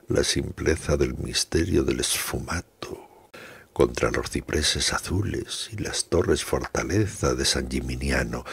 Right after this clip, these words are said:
sobre mis lágrimas. Y le amo ahora que lo han asesinado, como a todos los librepensadores les sucede tarde o temprano, en hogueras de dólares y de celuloide, empaquetado en la saliva de la gorgona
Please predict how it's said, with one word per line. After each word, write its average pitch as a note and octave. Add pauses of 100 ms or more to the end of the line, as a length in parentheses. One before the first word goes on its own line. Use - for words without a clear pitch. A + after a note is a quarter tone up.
(220)
sobre -
mis -
lágrimas. - (1120)
Y A#2+
le D2
amo E2+
ahora F#2
que -
lo D#2
han -
asesinado, - (120)
como F2
a -
todos A2+
los F2
librepensadores F2
les G2
sucede A2
tarde G2
o F2+
temprano, G2+ (600)
en -
hogueras -
de A#1+
dólares -
y -
de -
celuloide, C2 (600)
empaquetado -
en B1+
la A#1+
saliva D#2
de B1+
la B1
gorgona C#2